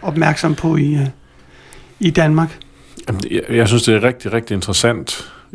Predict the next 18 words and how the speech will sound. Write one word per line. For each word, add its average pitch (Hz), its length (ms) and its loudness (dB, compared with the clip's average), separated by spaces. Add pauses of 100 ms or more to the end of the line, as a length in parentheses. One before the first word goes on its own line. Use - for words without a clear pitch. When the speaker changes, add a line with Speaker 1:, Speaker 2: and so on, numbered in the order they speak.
Speaker 2:
Jeg, 104 240 -2
jeg, 104 140 2 (340)
på 98 100 0
Facebook, 110 500 -2
der 104 80 0
så 104 220 0
jeg 90 160 0
en 85 100 -2
lille, 87 520 -2
der 92 60 -4
var 92 80 -2
delt 95 220 -2
en 87 80 -4
lille 95 160 -2
video 90 300 -2
med 80 160 -4
Speaker 1:
Mm. 180 120 8
Speaker 2:
en 147 180 2